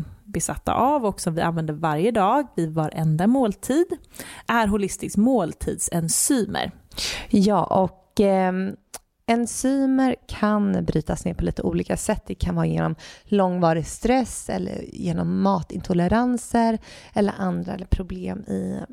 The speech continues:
Speaker 2: mag och tarm. Och det som hände mig var att efter varje måltid så kände jag mig svullen, jag fick gaser och jag var liksom, kände mig ganska obekväm efter liksom jag hade ätit mat.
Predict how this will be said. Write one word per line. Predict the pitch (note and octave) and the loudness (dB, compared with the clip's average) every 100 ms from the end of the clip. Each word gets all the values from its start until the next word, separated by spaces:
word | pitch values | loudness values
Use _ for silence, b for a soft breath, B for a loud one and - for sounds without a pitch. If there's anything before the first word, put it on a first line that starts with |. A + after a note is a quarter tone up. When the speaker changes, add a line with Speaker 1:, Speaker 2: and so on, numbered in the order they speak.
| A#3+ G#3+ | -14 -6
Speaker 2:
mag | F#3 F#3 F#3+ - | -4 -4 -6 -8
och | - - | -8 -4
tarm. | - C4+ - G3 F#3+ B B B B | 0 0 0 -2 -4 B B B B
Och | G#3 F#3+ - _ - - _ _ - | 2 2 -4 _ -16 -16 _ _ -12
det | G3 B3 B3 | 0 2 2
som | A#3+ A3+ | 2 0
hände | G3+ A3 F#3+ | 2 2 2
mig | F#3+ G#3+ A3 F#3 | 2 2 2 0
var | D#3 | 0
att | D#3+ D#3 - | 0 -2 -2
efter | F#3+ - G3 | -2 0 -2
varje | F3+ A#3+ C4 B3 B3+ B3 | 0 2 2 2 2 2
måltid | B3 G3+ D3 - D#3 F#3+ G#3+ B B B B B B | 2 2 0 -2 -2 -2 -6 B B B B B B
så | - - F3 | -4 2 2
kände | - F#3 E3 D#3 | 2 0 0 -2
jag | D#3 | 0
mig | D3+ D#3 - - | 0 0 -2 -8
svullen, | - - F#3 A3 G#3 G3+ G3+ G#3 G3+ G3+ G3 - | -10 -2 2 4 4 2 4 4 2 0 -2 -6
jag | E3 | -8
fick | - - | -8 -12
gaser | E3+ F#3 A3+ A3+ G#3 - - G#3+ G#3+ G3+ B B | -4 2 2 2 0 -2 0 2 2 -2 B B
och | B G#3 G3 - - | B 2 2 0 -2
jag | G#3+ G#3+ | 2 4
var | G3+ | 2
liksom, | F#3+ F#3 F3+ | 0 -2 0
kände | G#3 F#3+ | 0 0
mig | F3+ | 0
ganska | A3+ G#3 - - | 0 -2 -4 -2
obekväm | C#4+ G#3+ G3 - - C4 A3 | -2 2 0 2 2 2 0
efter | E3 D3 - | -2 -4 -6
liksom | E3+ - F#3+ | -8 -4 -2
jag | F#3+ | 0
hade | E3+ - | 0 0
ätit | E3 - F#3 | -2 -2 2
mat. | B3 - F3+ - - | 2 2 -2 -10 -16